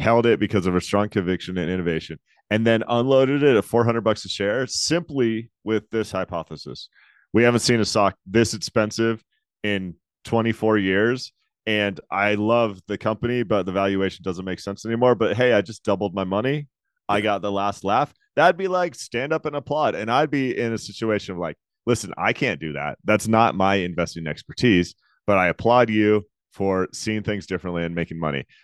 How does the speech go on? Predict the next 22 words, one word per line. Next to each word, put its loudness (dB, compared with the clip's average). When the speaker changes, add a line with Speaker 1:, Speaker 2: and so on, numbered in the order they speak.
Speaker 1:
But 6
that 4
doesn't 6
seem -2
to 2
be 0
what -2
happened. -4
Speaker 2:
No. -4
Who, -2
it's -8
so 2
confusing. -6
It's -12
so 0
absolutely -6
confusing. -16
All -2
right, 0
what 0
you -2
got? -2